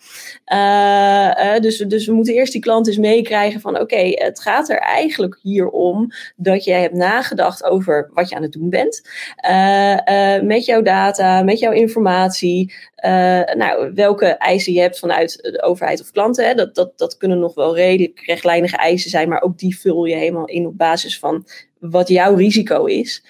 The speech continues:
Eh, eh, dat is, dat is echt wel je startpunt. Oké, wat doe ik? Wat zijn mijn risico's? Wat wil ik voorkomen? En wat kan ik ook accepteren als risico? Dat is ook gewoon een keuze die je kan maken.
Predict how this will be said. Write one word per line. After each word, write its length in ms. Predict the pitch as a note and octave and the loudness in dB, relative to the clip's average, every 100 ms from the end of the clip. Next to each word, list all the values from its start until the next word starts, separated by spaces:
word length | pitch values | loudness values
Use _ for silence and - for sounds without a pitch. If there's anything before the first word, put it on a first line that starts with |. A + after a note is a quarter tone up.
| - - - | -20 -20 -8
Eh, 960 | - F3 F3 F3 E3+ D#3+ - G2+ C3 F#3 | -2 0 2 2 2 2 2 2 2 2
eh, 80 | |
dat 140 | F#3+ G3+ | 0 -2
is, 100 | G3+ | -2
dat 180 | G3+ F#3+ | -2 -2
is 100 | G3 | -2
echt 200 | G3 - | -4 0
wel 100 | F3+ | 2
je 120 | C#4+ | 2
startpunt. 560 | - G#3+ A3 - D#3 - | 0 -2 -2 -6 -8 -6
Oké, 380 | - E3+ D#3+ - | -2 -2 -2 -6
wat 320 | F3 F#3+ B3+ | -2 -2 0
doe 220 | A3 A3+ | 2 2
ik? 160 | G#3 G3+ | 2 -2
Wat 260 | E3+ G#3+ B3+ | -2 -2 0
zijn 200 | - A#3 | 0 0
mijn 160 | G#3 | 0
risico's? 680 | G3 G3+ F#3+ - E3 F3 F#3 E3+ | 0 -2 -4 -2 0 0 -4 -2
Wat 200 | G#3 B3 | 0 2
wil 120 | G#3+ | 0
ik 140 | G3 | -2
voorkomen? 540 | - E3+ D#3+ E3 E3+ F3 | -6 -6 -2 -2 -2 -4
En 140 | E3+ | -2
wat 260 | E3+ G#3+ - | -2 -4 -6
kan 160 | - | -6
ik 120 | D3+ D#3 | -2 0
ook 160 | F3 | 0
accepteren 640 | - F#3+ F#3+ F#3+ D4+ C4+ | -2 -6 -6 -2 0 2
als 140 | F3 - | 0 -2
risico? 420 | D#3+ - D#3 - | -4 -6 -4 0
Dat 140 | D#3 G3+ | 2 2
is 120 | G3+ | 2
ook 140 | A3+ | 0
gewoon 220 | - A3 | 0 2
een 120 | F#3 F#3+ | 2 2
keuze 320 | A3+ B3+ A3+ | 2 2 2
die 100 | G3 | 2
je 60 | F#3+ | 2
kan 180 | F#3+ F3 | 0 0
maken. 520 | F3 G#3 C4 D#4+ | 0 0 0 0